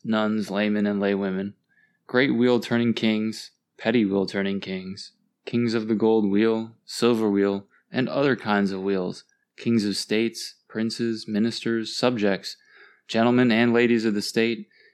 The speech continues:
and rich men of the state, all with followers numbering in the hundreds, thousands, ten thousands,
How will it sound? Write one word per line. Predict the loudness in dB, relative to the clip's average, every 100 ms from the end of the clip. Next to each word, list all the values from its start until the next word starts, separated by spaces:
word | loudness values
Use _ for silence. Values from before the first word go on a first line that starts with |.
| _
and | -2 0
rich | 0 0
men | 0 2
of | 0
the | -4
state, | -8 -8 -8 -12 _ _ _ _ -4
all | 0 2 2
with | 0
followers | 2 4 4 2 2
numbering | 2 2 2 2
in | 0
the | 0
hundreds, | 0 0 -2 -4 -8
thousands, | -2 2 2 2 -2 -2 -4 -12 -10
ten | -4 0
thousands, | 2 2 2 0 -4 -6